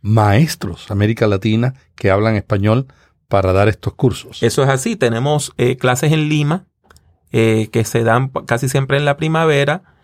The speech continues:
Speaker 2: Tenemos clases en Honduras que se dan por ahí por octubre.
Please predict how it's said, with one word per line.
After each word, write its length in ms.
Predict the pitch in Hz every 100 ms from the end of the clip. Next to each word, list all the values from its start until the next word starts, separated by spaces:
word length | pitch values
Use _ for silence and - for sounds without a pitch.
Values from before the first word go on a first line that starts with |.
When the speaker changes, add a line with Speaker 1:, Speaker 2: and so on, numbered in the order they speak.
| _ _ _
Speaker 2:
Tenemos 360 | 120 117 123
clases 360 | - 131 131 135
en 100 | 135
Honduras 680 | 120 117 151 165 139 151 -
que 120 | 123
se 160 | -
dan 640 | 110 110 117 113 117 123 -
por 160 | 120 113
ahí 120 | 117
por 160 | - 131
octubre. 640 | 127 - 151 135 131